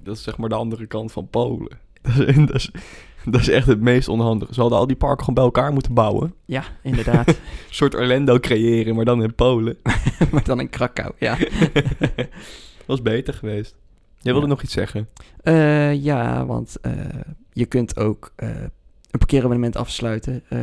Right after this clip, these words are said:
Speaker 2: daarvoor moet je per pas vijftig euro bij betalen.
Speaker 1: Ja. Behalve bij de Premium Pas.
Speaker 2: Ja, daar zit het bij.
Speaker 1: Ja.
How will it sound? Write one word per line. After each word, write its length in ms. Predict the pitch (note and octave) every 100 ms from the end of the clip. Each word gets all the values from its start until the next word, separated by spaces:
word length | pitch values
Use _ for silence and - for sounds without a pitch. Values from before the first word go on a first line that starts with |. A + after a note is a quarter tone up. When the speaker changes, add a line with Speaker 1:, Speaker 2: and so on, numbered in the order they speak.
| A#2
Speaker 2:
daarvoor 320 | A#2+ B2 B2+
moet 160 | B2+ B2
je 100 | A2
per 260 | - C3 B2+
pas 280 | B2 B2 -
vijftig 440 | - A2+ - A2
euro 200 | A2 G#2
bij 160 | G#2 F2
betalen. 460 | - - - - -
Speaker 1:
Ja. 220 | A#2+ - - - _ _ _ - - -
Behalve 340 | B2 B2 D#3
bij 120 | D3+ D3+
de 80 |
Premium 420 | D3 - - - -
Pas. 340 | - - - _ _ _
Speaker 2:
Ja, 160 | - - -
daar 140 | - A#2+
zit 140 | A2+
het 80 | -
bij. 300 | - A#1 - -
Speaker 1:
Ja. 120 | -